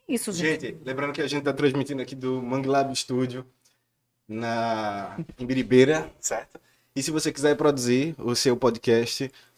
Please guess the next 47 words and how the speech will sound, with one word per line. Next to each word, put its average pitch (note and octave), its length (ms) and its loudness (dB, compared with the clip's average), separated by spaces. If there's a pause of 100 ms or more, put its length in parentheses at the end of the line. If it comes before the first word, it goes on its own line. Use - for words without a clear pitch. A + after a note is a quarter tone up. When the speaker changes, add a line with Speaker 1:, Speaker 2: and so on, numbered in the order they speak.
(100)
Speaker 2:
chega C3 260 2
aí B2 80 4
que A#2 100 -6
tem C3 260 -2
toda A#2+ 240 0
uma B2+ 120 0
estrutura B2 460 -2
nova A2+ 220 2
pra A#2+ 140 -2
gente A2+ 160 -8
trabalhar, A2+ 480 -2 (220)
beleza? A2 460 -4 (340)
Mas C3 140 10
voltando E3+ 320 8
aqui, D3 460 4 (380)
eh, A2 200 -2
Gisele, G#2 680 -2 (120)
tudo D#3 180 2
Speaker 1:
Oi. - 40 -4
Speaker 2:
bom? - 300 2 (220)
Speaker 1:
Tudo E4+ 200 6
bom. A3+ 240 4 (260)
Boa F3 200 4
Speaker 2:
Quais D#3 200 8
Speaker 1:
noite. D3 140 4
Speaker 2:
são D3+ 160 4
os C#3+ 120 4
objetivos C3 420 2
agora G#2+ 380 6
no G#2 100 -6
podcast? G#2+ 460 2
Tu A#2+ 140 -2
quer B2 140 2
chamar A#2+ 300 -2
quem? A#2 460 -2
Tu A2+ 100 -8
quer A2+ 120 0
falar A2 260 0
sobre G#2+ 260 -2
o G2 40 -6
quê? A2+ 440 0
Como A#2+ 140 -6
é A2+ 60 -2
que - 80 -14
vai A2+ 100 -4
ser A2+ 240 -4
isso? - 260 -8